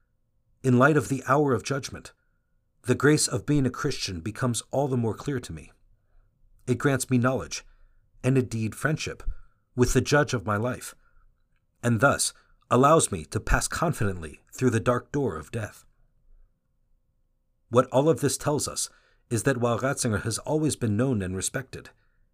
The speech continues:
even by his detractors, as the voice that has championed faith's need for reason and reason's need for faith,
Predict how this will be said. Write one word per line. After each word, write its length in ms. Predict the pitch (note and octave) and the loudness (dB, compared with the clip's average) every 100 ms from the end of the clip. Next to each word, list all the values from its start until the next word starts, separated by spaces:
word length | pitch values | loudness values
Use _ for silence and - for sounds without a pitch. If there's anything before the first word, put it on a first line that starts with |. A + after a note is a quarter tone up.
| _ - | _ 0
even 300 | D3 B2+ B2 | 0 2 0
by 160 | A2+ | 0
his 180 | G#2 G#2 | 0 -4
detractors, 640 | - - B2+ - - - - _ _ _ _ _ _ _ | -6 -6 -6 -8 -10 -10 -10 _ _ _ _ _ _ _
as 180 | C3 B2+ | 0 2
the 80 | B2+ | 2
voice 340 | A2 C#3 D3+ - | 2 2 2 0
that 120 | A#2 | -2
has 140 | G2+ | -2
championed 500 | - - E3 B2+ F#2+ | -2 -4 -2 -4 -4
faith's 360 | - A#2 - A2+ | -2 -4 -4 -2
need 200 | C3 C3+ | -2 -2
for 140 | - | -6
reason 420 | G2 C3+ B2 D#2+ - | -4 -4 -4 -8 -10
and 140 | G#2+ | -4
reason's 400 | A2 B2 A2 F#2+ | -2 -2 -2 -4
need 180 | B2+ C#3 | -4 -4
for 140 | - F2 | -6 -10
faith, 340 | A#2 G2 | -8 -8